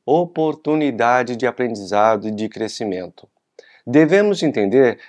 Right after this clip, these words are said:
que é sim permitido errar, e somos nós mesmos que ditamos as consequências dos nossos erros. Quando erramos e entendemos que podíamos ter feito diferente, aprendemos a lição.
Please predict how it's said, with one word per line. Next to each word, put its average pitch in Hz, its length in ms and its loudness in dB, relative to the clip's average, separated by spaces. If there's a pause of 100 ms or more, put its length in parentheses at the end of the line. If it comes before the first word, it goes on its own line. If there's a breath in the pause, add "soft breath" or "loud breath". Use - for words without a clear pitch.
(200 loud breath)
que - 80 -4
é 214 80 -2
sim 196 480 0
permitido 135 520 -2
errar, 90 460 -2 (480)
e 165 140 2
somos 202 460 -4
nós 185 260 2
mesmos 170 540 0
que 196 160 -6
ditamos 151 560 0
as 123 160 0
consequências 165 920 -2
dos 135 220 -6
nossos 104 420 -2
erros. 123 520 -4 (200)
Quando 185 220 -2
erramos 120 560 -2
e 127 60 0
entendemos 107 600 -2
que 143 120 -8
podíamos 98 580 -4
ter 107 160 -4
feito 90 380 -8
diferente, 107 720 -4 (400)
aprendemos 110 720 -2
a 107 60 0
lição. 92 440 -6